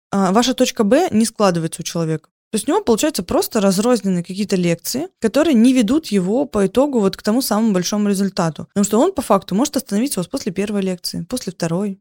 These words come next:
после третьей, пятой, десятой. А, соответственно, у, у вас просто ни кейсов не будет, <laughs> потому что курс — это цельная история.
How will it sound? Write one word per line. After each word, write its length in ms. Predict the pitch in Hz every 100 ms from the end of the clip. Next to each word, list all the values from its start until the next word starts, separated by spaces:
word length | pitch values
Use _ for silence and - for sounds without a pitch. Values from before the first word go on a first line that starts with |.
| _
после 200 | 247 -
третьей, 400 | 175 180 226 -
пятой, 420 | - 190 214 -
десятой. 580 | 160 170 - 202 220 170 - - 202
А, 200 | 190 185
соответственно, 560 | 208 247 - 220 196 -
у, 340 | 196 180 175
у 20 |
вас 240 | 202 226 220
просто 280 | 226 214
ни 120 | 196 233
кейсов 440 | 330 359 - 220
не 120 | 208
будет, 280 | 185 185 160
<laughs> 20 |
потому 320 | 202 190 208
что 260 | 202 190 185 -
курс — 240 | 381 -
это 140 | 196 175
цельная 400 | - 277 240 202
история. 420 | - 185 160